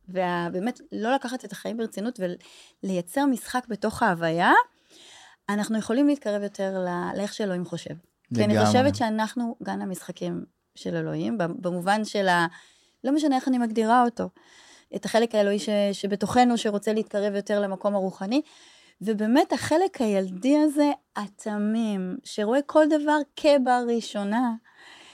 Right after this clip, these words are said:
Speaker 1: ושמתפעל ומתפלא ומסתקרן ו-, ושמח ב-, ב-, בחיוניות ובראשוניות, זה עכשיו, ה-, העניין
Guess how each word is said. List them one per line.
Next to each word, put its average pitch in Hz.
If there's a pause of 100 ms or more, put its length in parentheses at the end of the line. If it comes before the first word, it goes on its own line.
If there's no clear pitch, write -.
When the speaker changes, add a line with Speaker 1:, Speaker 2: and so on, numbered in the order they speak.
(140)
Speaker 1:
ושמתפעל 220
ומתפלא 202 (120)
ומסתקרן 180
ו-, 165 (100)
ושמח 190
ב-, 170
ב-, 165 (100)
בחיוניות 190
ובראשוניות, 180 (1040)
זה 180
עכשיו, 185 (140)
ה-, - (220)
העניין 190